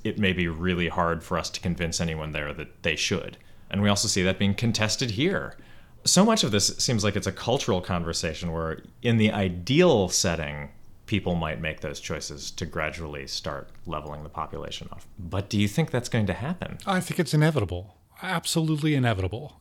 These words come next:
Speaker 2: And I'm not a population dynamics expert, but even in parts of the world where culturally the conversations about birth control and the conversations about women, women's rights and education have been difficult,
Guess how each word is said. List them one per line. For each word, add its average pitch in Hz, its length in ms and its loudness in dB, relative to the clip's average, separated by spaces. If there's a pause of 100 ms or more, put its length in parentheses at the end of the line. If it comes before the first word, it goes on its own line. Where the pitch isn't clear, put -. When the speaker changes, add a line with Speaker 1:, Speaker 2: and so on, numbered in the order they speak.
Speaker 2:
And 156 120 2
I'm 175 140 6
not 160 140 6
a 123 40 2
population 101 580 0
dynamics 90 520 0
expert, - 580 -8
but 117 200 2
even 190 320 2
in 165 280 4 (260)
parts 135 300 2
of 117 100 -2
the 110 80 0
world 95 400 0
where 95 680 -2 (440)
culturally 139 880 0 (420)
the 110 100 0
conversations 117 760 4
about 95 280 0
birth 104 200 0
control 98 440 -2
and 95 100 0
the 95 40 -2
conversations 95 560 -2
about 90 200 0
women, 87 560 0
women's 101 320 4
rights 117 440 0
and 92 340 -2 (340)
education 110 560 0
have 92 120 0
been 104 180 2
difficult, 143 560 2